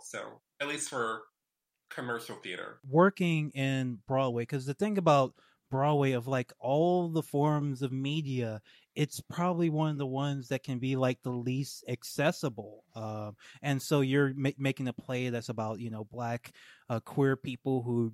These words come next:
Speaker 2: don't have a lot of money. Like, how do you make sure that those people can actually see your show?
Speaker 1: Right.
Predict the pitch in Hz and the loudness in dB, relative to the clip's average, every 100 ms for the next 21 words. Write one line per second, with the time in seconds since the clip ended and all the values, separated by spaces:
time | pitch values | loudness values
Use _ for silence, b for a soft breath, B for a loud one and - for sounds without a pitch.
0 | - 127 139 123 120 120 120 120 113 120 | -2 -2 0 0 -2 0 0 0 -2 -2
1 | 143 139 120 120 - - 147 156 147 139 | 0 -2 -4 -6 -6 -2 2 2 0 -2
2 | 131 127 131 - 151 147 131 127 - _ | 0 0 -2 -4 0 0 2 0 0 _
3 | _ - 131 135 135 - 147 151 131 120 | _ -2 0 2 0 -4 -8 -2 -2 -2
4 | 120 113 113 - 113 - 120 107 107 123 | -4 -6 -8 -10 -12 -6 -8 -8 -10 -8
5 | 117 - - 160 147 | -8 -10 -10 4 4